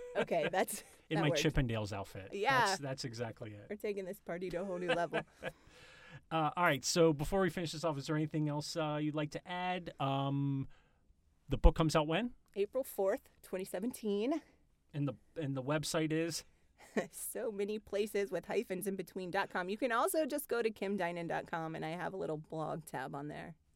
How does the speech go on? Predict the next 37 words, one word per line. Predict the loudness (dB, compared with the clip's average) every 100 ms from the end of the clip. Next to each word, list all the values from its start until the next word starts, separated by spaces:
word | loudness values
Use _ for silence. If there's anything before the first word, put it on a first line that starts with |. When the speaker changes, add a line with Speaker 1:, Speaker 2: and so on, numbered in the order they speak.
| _ _ -20
Speaker 2:
Awesome. | -20 -20 -20 -18
Speaker 1:
Yeah. | -12 -10 -10
Speaker 2:
Eh, | -10 -6
but | 0 2
yeah, | 2 0
I | 2
interrupted | 2 2 -2 -6
again. | -6 -4
Is | -2
there | 0
anything | 0 0
you | 0
would | -2
like | -4
to | -2
add? | -2 -2 -4
Anything | -4 -4 -4 -4 -2
you | -4
wanna | -6 -8 -12 -14
say, | -12 -10 -10 -10
or? | -14 -14 -16 -16 -12
Speaker 1:
Hmm, | -10 -8 -8 -6 -6 -6 -8 -10 -10 -8 -6 -6 -6 -6 -8 -8 -8 -10 -12 -18 _ -18
I |
don't | -14 -14 -14 _ _
think | -10 -8 -8 -8 -10 -10 -10 -8
so. | -6 -2 -2 0 0
I | 0
mean, | -2 -2
if | -4 -4
you, | -4 -6 -8 _ -20 _ -6
I'm | -4 -2
all | 0 0 2
over | 0 0 0 0 -2 -6
the | -14
social | -8 -8 -8 -6
media, | -6 -6 -6 -6 -6 -8
so | -8 -6 -4 -6